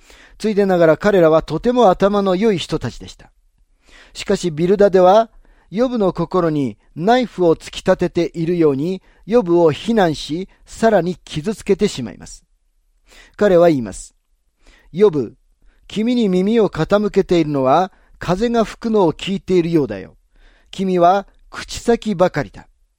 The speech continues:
さて、この頃には群衆が彼らの周りに集まっていました。このような対話は、今日の私たちにとってのフットボールやバスケットボールのように、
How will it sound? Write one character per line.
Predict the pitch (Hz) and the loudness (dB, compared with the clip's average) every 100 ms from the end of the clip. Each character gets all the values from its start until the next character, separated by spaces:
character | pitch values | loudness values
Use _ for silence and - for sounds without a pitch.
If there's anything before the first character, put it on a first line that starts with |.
| _ _ _ _ _ _ _ _ _ _ _ _ _ | _ _ _ _ _ _ _ _ _ _ _ _ _
さ | 196 | -4
て、 | 190 170 | 0 0
こ | 208 | 0
の | 240 | -2
頃 | - 240 | 0 0
に | 190 | 2
は | 165 180 214 _ | 2 2 0 _
群 | 139 139 220 | -10 -2 -2
衆 | 214 233 220 | -2 -6 0
が | 208 | 0
彼 | - 240 220 | 2 2 4
ら | 170 | 4
の | 165 | 0
周 | 156 156 185 | 2 4 4
り | 202 | 2
に | 190 180 139 143 | -2 -2 -2 -4
集 | 185 | -2
ま | 196 | -2
っ | 185 | -2
て | - | -2
い | 190 | -2
ま | 135 | -2
し | - | -10
た。 | - - _ _ _ _ _ _ - _ - | -16 -20 _ _ _ _ _ _ -20 _ -6
こ | 196 | -2
の | 220 | 0
よ | 220 | 2
う | |
な | 185 | 0
対 | 170 165 | 2 2
話 | 156 | 4
は、 | 147 185 220 - _ - | 4 4 2 -4 _ -4
今 | 233 | -2
日 | 220 185 170 | -2 -4 -2
の | 160 | 0
私 | 156 190 190 | 2 0 -2
た | 180 | -6
ち | 156 | -6
に | 165 | -6
と | 196 | -4
っ | 180 | -4
て | - | -4
の | 135 117 92 - - | -4 -6 -8 -18 -20
フ | - | -20
ッ | - - | -14 -2
ト | 247 | -2
ボ | 247 240 | 2 2
ー | |
ル | 170 | 4
や | 170 | 2
バ | 151 151 151 | 2 2 0
ス | - | -2
ケ | 233 | -6
ッ | |
ト | 233 226 | -2 0
ボ | 208 214 | 2 2
ー | 196 | 2
ル | |
の | 160 | 0
よ | 156 156 | 2 2
う | |
に、 | 131 165 185 | 0 -4 -8